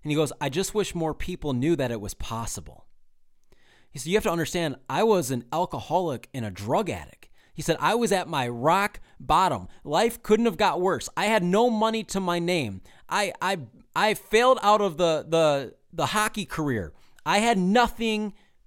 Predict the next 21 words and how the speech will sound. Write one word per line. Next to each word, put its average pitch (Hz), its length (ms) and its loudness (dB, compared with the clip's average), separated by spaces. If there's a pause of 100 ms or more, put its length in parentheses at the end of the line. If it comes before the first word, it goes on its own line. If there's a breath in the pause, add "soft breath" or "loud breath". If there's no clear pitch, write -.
(240)
going 202 420 6
for 131 300 -2
me. - 280 -8 (160)
Zero. 165 840 0 (320 soft breath)
And 165 100 -4
not 214 200 4
only 254 180 0
that, 202 420 0 (400)
but - 160 -2
I 202 140 0
had 226 220 0
almost 180 520 0
nobody 139 680 2
who 147 180 -2
believed 156 400 -2
in 139 120 -2
me 117 140 -4
because 131 340 -4
why 165 360 -2
should 175 400 -6
they? - 240 -16